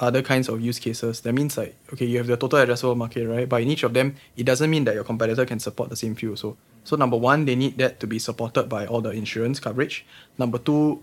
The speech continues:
being able to have the specialists on board to serve these kinds of needs. Mm, so each of the, like, total addressable markets, right, you can slice them even further by, um, say, like, Alzheimer's,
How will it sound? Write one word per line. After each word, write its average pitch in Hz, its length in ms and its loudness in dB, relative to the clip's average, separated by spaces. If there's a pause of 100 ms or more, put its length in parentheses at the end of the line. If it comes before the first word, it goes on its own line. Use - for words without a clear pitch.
being 131 220 0
able 123 260 2
to 123 80 -6
have 110 160 -4
the 110 100 -4
specialists 123 440 -2
on 117 140 -4
board 123 240 -2
to 110 180 -4
serve - 520 0
these 120 160 -2
kinds 117 200 -2
of 113 80 -6
needs. 113 340 -6 (400)
Mm, 120 180 -6
so 214 160 2
each 220 180 2
of 120 120 4
the, 117 320 4
like, 110 220 -6
total 147 220 2
addressable 123 360 2
markets, 110 300 -2
right, 104 80 -4
you 107 60 -6
can 117 120 -2
slice 139 260 2
them 147 140 4
even 117 200 0
further 110 340 -4
by, 110 240 -2 (380)
um, 107 360 -4
say, 139 140 2
like, 117 160 2
Alzheimer's, 113 840 -4